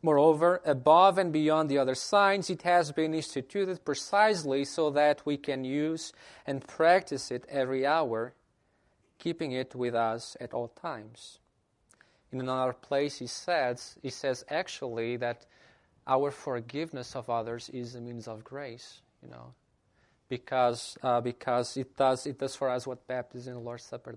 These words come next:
does. Uh, it tells, it tells us, it shows us what God has done, has done for us, right? God doesn't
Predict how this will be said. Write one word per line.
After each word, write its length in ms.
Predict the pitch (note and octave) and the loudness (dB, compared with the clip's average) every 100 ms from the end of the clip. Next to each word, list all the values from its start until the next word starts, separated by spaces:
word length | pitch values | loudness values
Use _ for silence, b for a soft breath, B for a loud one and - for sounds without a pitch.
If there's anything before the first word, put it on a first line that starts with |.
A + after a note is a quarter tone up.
| A#2 | -14
does. 520 | C3+ A#2 A2+ - - _ _ _ _ _ - - | -14 -14 -18 -20 -20 _ _ _ _ _ -18 -10
Uh, 120 | A2+ | -10
it 120 | A#2 | -8
tells, 460 | - C#3 C3+ C3 - | -2 0 0 -4 -12
it 140 | B2 | -14
tells 360 | - C3+ B2+ B2 | -4 -2 -2 -2
us, 220 | A#2+ A#2 | -6 -6
it 140 | A#2 - | -10 -10
shows 400 | - C3+ C3 B2 | -4 -2 -2 -4
us 120 | A#2+ | -6
what 200 | A#2+ - | -8 -8
God 260 | B2+ B2 B2 - | -6 -6 -6 -10
has 260 | A#2 G#2+ - | -10 -12 -14
done, 320 | D3 A#2+ F#2 - - b b b b b b - | -10 -10 -10 -18 -20 b b b b b b -12
has 220 | A2 - | -10 -10
done 220 | B2 A2+ | -8 -8
for 280 | A2 - G#2 | -10 -12 -10
us, 420 | G#2 F#2 G#2 - - - | -12 -14 -16 -20 -20 -20
right? 240 | - A#2 _ _ _ _ _ _ _ _ _ _ _ _ _ _ _ _ _ _ _ _ B B B B B B B _ - | -20 -20 _ _ _ _ _ _ _ _ _ _ _ _ _ _ _ _ _ _ _ _ B B B B B B B _ 2
God 320 | D3+ D#3 D3+ | 8 8 8
doesn't 400 | D#3+ D#3 D#3 C#3+ | 6 6 2 -4